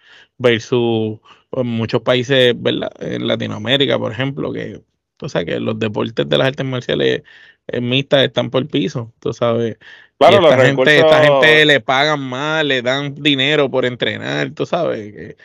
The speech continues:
Speaker 2: tienen
Speaker 1: que eso
Speaker 2: mejores
Speaker 1: también es un
Speaker 2: recursos.
Speaker 1: incentivo, porque si tú no tienes, coño, tú no, tú eres de un país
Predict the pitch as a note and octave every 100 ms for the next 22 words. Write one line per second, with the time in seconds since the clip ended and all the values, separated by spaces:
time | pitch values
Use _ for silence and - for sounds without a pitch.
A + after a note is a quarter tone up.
0 | - A2 C3 C#3 D3+ G3 G3+ G3+ G3 G3
1 | F#3+ - G3 D3 D#3+ G3+ F3+ C3 B2+ B2
2 | C#3+ C#3 E3+ G#3 G3+ G#3 F#3+ - - _
3 | _ _ _ _ E3 E3 B2+ A2 _ _
4 | _ - D3+ F3+ F#3+ F#3 E3+ F3+ F#3+ G3
5 | F#3 F#3+ F3+ F3+ F3+ F3 E3+ E3